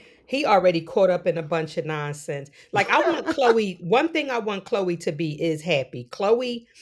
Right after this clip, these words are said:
Speaker 1: created, Khloe tried to stick to sticking with her s-, her daughter's father. She had that whole thing of a family and all of that. How she got him is how she lost him,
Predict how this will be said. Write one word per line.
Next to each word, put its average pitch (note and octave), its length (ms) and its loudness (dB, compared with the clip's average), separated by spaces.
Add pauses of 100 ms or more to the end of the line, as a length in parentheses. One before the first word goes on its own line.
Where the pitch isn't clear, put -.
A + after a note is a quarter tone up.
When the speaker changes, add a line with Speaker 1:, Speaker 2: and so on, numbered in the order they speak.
(380)
Speaker 1:
created, F3 640 0 (380)
Khloe B3+ 440 4
tried G3+ 300 -2
to E3 80 0
stick - 540 0 (160)
to D#3+ 540 -2 (1160)
sticking C4 520 2
with A3 140 6
her G#3+ 80 2
s-, - 280 -4
her G3+ 180 0
daughter's G3 440 0
father. D3 600 -2 (300)
She C4 380 -4
had G#3+ 280 2
that F#3 200 4
whole G3+ 640 0 (100)
thing F#3+ 280 0
of E3+ 260 0
a E3 120 0
family F3 720 0
and D#3+ 120 0
all E3 260 0
of D#3+ 60 2
that. D#3 300 0 (600)
How G#3 240 2
she A3+ 260 -4
got F#3 340 2
him G3 140 -2
is F#3 120 -2
how D#3+ 220 -2
she A3+ 240 -8
lost E3 440 2
him, F#3+ 240 -2